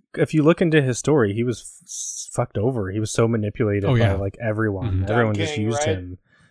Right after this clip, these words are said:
Speaker 1: Yeah, and he was a, just a poor black kid, you know what I mean? Like, so many people were willing to take advantage of him, including Don King being obviously the most note-, noteworthy. But, um,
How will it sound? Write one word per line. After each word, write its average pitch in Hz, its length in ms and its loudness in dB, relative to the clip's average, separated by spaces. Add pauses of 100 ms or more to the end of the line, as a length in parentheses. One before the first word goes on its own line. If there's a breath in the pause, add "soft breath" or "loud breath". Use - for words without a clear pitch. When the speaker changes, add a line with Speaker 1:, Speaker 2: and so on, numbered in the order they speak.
(120)
Speaker 1:
Yeah, 120 340 6
and 104 80 -2
he 120 60 0
was 123 120 0
a, 127 200 0
just 131 220 0
a 123 40 0
poor 131 320 2
black 113 360 -4
kid, 101 240 -4
you 110 80 -2
know 110 80 -2
what 110 100 0
I 110 40 -2
mean? 110 200 -2
Like, 110 160 -4
so 120 140 0
many 127 160 2
people 127 280 -4
were 117 140 0
willing 110 240 -2
to 104 80 -4
take 104 180 -2
advantage 104 360 -4
of 98 100 -4
him, 90 320 -12 (400)
including 135 420 4
Don 117 220 4
King 123 260 0
being 104 160 -4
obviously 107 340 -4
the 107 60 -4
most 101 200 -6
note-, 104 200 -8 (200)
noteworthy. 98 480 -8
But, 95 320 -8 (680)
um, 98 500 -2